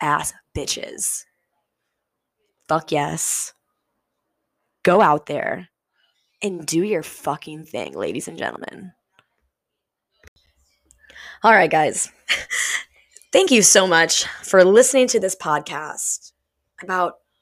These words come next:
moving away from the safe zone and growing. I hope this podcast gave you some light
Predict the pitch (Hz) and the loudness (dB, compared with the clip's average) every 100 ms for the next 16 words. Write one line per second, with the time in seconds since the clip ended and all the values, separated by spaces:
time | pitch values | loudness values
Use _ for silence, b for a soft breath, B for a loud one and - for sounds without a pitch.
0 | _ _ 175 202 311 247 233 254 170 - | _ _ -10 -6 -4 -2 -2 -4 0 2
1 | 170 208 - - - - _ _ _ _ | 2 0 -2 -4 -8 -20 _ _ _ _
2 | _ _ _ _ _ _ _ - 156 151 | _ _ _ _ _ _ _ -4 -2 -2
3 | 156 151 151 156 - - - _ _ _ | -4 -2 2 2 2 -6 -18 _ _ _
4 | _ _ _ _ _ _ B B B B | _ _ _ _ _ _ B B B B
5 | _ 180 196 214 196 190 180 185 170 175 | _ 4 4 6 4 4 2 4 4 4
6 | 180 185 165 - 170 165 165 160 160 - | 6 4 4 2 2 2 0 2 4 4
7 | 269 302 175 160 156 - - | 4 4 4 6 4 2 0